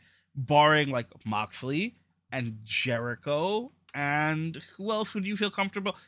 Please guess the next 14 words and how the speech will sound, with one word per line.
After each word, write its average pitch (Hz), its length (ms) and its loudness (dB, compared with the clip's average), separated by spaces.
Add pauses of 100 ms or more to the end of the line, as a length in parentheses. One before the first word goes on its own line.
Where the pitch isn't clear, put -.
(120)
Kenny's 175 360 4
out 170 300 6
for 165 180 -2
the 151 100 0
foreseeable 147 460 -4
future. 160 400 -6 (300)
Who 220 140 2
are 220 40 4
you 220 120 4
comfortable 175 540 2
putting 139 340 0
the 127 80 0
title 156 340 2
on 123 300 2